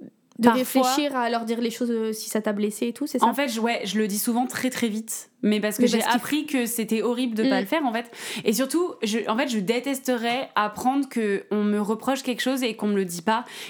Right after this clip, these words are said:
Speaker 2: Et en fait, la sensation de tes amis qui parlent dans ton dos et que t'as créé toi-même, si, si t'es susceptible, par exemple, m'angoisse. Euh, moi,
Speaker 1: Mm.
Speaker 2: j'aurais trop peur.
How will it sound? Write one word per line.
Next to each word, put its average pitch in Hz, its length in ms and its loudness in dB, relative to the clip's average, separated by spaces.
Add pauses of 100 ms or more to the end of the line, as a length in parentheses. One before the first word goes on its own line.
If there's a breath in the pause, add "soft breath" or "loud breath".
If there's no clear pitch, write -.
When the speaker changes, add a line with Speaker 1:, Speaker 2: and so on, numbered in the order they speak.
Speaker 2:
Et 214 60 4
en 214 60 2
fait, 254 140 0
la 233 120 2
sensation 220 480 -2
de 220 200 0
tes 208 300 0
amis 254 320 2
qui 226 200 -6
parlent 226 260 0
dans 220 140 -2
ton 214 140 -2
dos 240 300 2
et 190 180 -2 (360)
que - 80 0
t'as 196 220 0
créé 202 320 -2
toi-même, 214 320 -2
si, 196 200 -6 (120)
si - 200 -4
t'es 190 160 0
susceptible, 202 480 -2
par 214 120 0
exemple, 214 340 -2 (420 loud breath)
m'angoisse. 214 760 0 (140)
Euh, 196 140 2
moi, 214 140 2
Speaker 1:
Mm. - 20 4
Speaker 2:
j'aurais 214 240 2
trop 220 240 0
peur. 247 460 -2